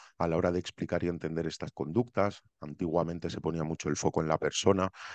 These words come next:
pero actualmente estamos ampliando el foco y entendiendo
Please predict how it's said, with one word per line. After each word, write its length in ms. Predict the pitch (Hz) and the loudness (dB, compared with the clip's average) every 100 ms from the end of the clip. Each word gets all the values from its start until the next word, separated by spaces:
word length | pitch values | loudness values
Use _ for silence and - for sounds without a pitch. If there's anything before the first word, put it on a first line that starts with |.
| - | -2
pero 340 | 92 87 92 87 | 4 6 6 4
actualmente 680 | - 85 85 85 87 85 85 | 2 0 2 0 -4 -4 -6
estamos 360 | - 80 85 | -4 -4 -4
ampliando 400 | 85 80 80 80 | -6 -2 -2 0
el 80 | 82 | -4
foco 280 | - 80 85 | -2 -2 -2
y 80 | 78 | -4
entendiendo 720 | 78 76 73 78 78 82 | -4 -6 -2 -4 -2 -4